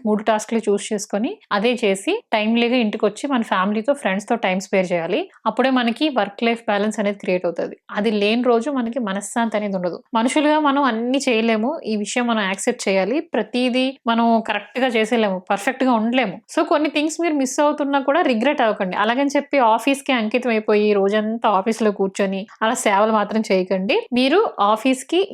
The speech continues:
ఇంటికి బ్యాలెన్స్ గా ఉంటూ అక్కడ కొంచెం పనులు మాత్రమే ఫోకస్ చేయండి. క్రియేట్ వర్క్ లైఫ్ బ్యాలెన్స్. నెక్స్ట్ పాయింట్ be prepared. అంటే ఇప్పుడు మనం ఏదైనా పని చేయాలనుకోండి,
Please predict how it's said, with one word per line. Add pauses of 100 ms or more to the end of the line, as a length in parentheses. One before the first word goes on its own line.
ఇంటికి (160)
బ్యాలెన్స్
గా (100)
ఉంటూ (320)
అక్కడ (120)
కొంచెం
పనులు
మాత్రమే (160)
ఫోకస్
చేయండి. (160)
క్రియేట్ (120)
వర్క్
లైఫ్
బ్యాలెన్స్. (320)
నెక్స్ట్
పాయింట్ (200)
be
prepared. (240)
అంటే
ఇప్పుడు
మనం (140)
ఏదైనా
పని
చేయాలనుకోండి,